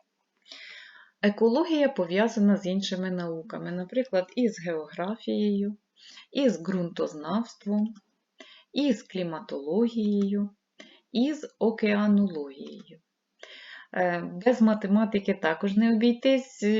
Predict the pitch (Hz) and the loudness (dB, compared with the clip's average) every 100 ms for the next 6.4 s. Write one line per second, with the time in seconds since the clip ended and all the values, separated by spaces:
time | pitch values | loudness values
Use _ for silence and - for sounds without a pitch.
0 | 202 214 269 247 233 202 226 208 202 185 | 0 4 8 8 8 6 4 6 2 2
1 | 202 - 214 202 185 180 - 180 185 180 | -2 0 2 6 6 4 0 0 0 2
2 | 185 208 320 285 277 247 226 208 185 - | 4 4 4 2 4 4 4 2 -4 -8
3 | 202 - 220 214 254 247 220 - 180 160 | -2 2 2 4 4 6 2 -2 -4 -4
4 | 156 - 175 165 170 175 196 208 180 175 | -6 -12 -8 -6 -4 2 4 4 2 -2
5 | 175 170 165 _ - 165 175 165 160 156 | -2 -8 -12 _ -16 -10 -8 -6 -6 -8
6 | 156 _ _ | -12 _ _